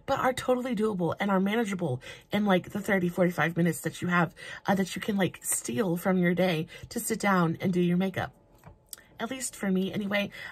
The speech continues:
I know that that's, like, important to me. So I hope that you guys, like, appreciate, uh, the looks and, and, and understand that's kind of where I'm coming from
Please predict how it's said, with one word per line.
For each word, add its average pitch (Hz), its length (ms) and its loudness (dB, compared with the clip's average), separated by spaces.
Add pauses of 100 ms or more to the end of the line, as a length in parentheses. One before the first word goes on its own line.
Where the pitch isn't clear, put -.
I 214 60 2
know 185 160 4
that 185 120 -6
that's, 175 280 0
like, 175 240 -2
important 143 460 -4
to 226 100 -6
me. 220 180 -4 (240)
So - 180 0
I - 20 2
hope 330 180 2
that - 160 -4
you 320 60 2
guys, 240 460 4
like, 226 220 -2
appreciate, 196 720 -2 (320)
uh, 175 220 6 (100)
the - 80 -2
looks 180 340 4
and, 190 160 0
and, - 220 -4
and 185 140 0
understand 175 540 0
that's 175 200 -2
kind 185 240 -2
of 175 160 -4
where 160 180 2
I'm 160 120 -2
coming 143 260 -2
from 135 300 -2